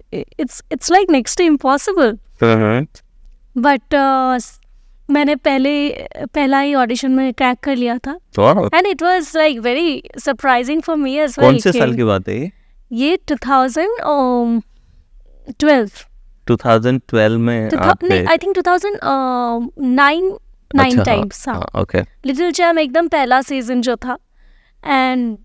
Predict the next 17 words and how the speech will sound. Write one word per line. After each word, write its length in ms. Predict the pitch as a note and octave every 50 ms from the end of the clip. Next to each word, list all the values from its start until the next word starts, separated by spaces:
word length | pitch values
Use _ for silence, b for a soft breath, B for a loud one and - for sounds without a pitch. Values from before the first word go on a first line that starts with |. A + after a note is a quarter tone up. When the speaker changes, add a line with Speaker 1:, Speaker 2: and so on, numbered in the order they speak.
| _ _ _ D4+
Speaker 1:
वो 220 | G#3+ G3+ B3+ C4+
मेरे 220 | B3 B3 C4 A#3+ B3
लिए 140 | B3 B3+ A#3+
काफ़ी 380 | - C4 A#3+ A3 - - E4+
सरप्राइजिंग 640 | E4 - D4 A3 - C4+ C4 B3 A#3+ A3+ B3 A#3+ A#3
रहा 220 | A#3 A3 A3 A3
था 220 | A3 - B3+ B3+ A#3
कि 280 | - - B3 A#3+ A#3
पहले 480 | A3 - _ - B3 A3 A3+ A#3 B3+ C#4
ही 180 | C#4 C#4 C#4 C4
ऑडिशन 420 | B3 A#3+ A3+ A#3+ A#3 - C#4 B3+
में 120 | B3 B3+
मैंने 260 | B3 B3 A#3+ A#3 B3 A#3
क्रैक 320 | - C4 A#3+ A3+ A3+ -
कर 180 | - C4+ B3 A3
लिया। 380 | A3 G#3+ A3+ B3 C4 C4+ B3+
And 140 | A#3+ A#3+ A#3